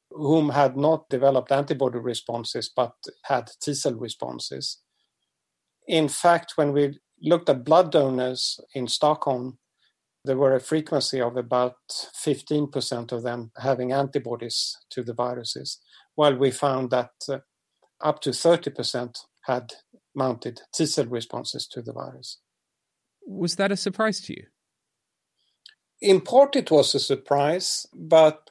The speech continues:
Speaker 1: at the same time, when you go back to the immunological literature, you may need higher exposure of an antigen, like a virus, to mount an antibody response than a T cell response.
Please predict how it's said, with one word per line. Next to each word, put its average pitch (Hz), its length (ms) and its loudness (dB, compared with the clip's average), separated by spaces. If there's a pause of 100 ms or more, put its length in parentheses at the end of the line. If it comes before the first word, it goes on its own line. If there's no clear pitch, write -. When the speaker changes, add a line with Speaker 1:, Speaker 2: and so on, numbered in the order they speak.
(140)
Speaker 1:
at 175 160 -2
the 165 100 4
same 214 380 2
time, 151 360 0
when 147 200 0
you 143 100 4
go 139 200 2
back 165 420 2
to 147 160 -4
the 143 100 0
immunological 131 760 -2
literature, 135 720 -4 (880)
you 135 400 -4 (400)
may 165 360 2
need 156 500 -2 (320)
higher 147 300 4
exposure 139 840 0
of 135 260 2
an 135 120 -4
antigen, 123 680 -6 (400)
like 131 220 -6
a 123 60 -2
virus, 127 640 -6 (280)
to 135 100 -8
mount 131 380 -4 (480)
an 135 100 -2
antibody 127 520 0
response 123 640 -6
than 123 160 -4
a 120 60 -6
T 135 180 -6
cell - 280 -6
response. - 680 -14